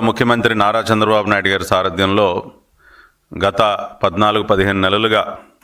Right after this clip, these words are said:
అనేక రంగాల్ని తిరిగి నిలబెట్టడమే కాకుండా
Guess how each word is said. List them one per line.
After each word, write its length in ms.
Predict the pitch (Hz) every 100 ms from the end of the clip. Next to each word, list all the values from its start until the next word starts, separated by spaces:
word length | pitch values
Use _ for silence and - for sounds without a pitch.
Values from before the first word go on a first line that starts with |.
| _ - - - _ _ _ _ _ _ -
అనేక 380 | 90 110 139 139 127
రంగాల్ని 560 | 117 120 127 131 123 110 101 - - _ _ _ _ _ -
తిరిగి 340 | 113 127 135 120 98
నిలబెట్టడమే 540 | 98 107 113 110 113 98
కాకుండా 440 | 98 90 92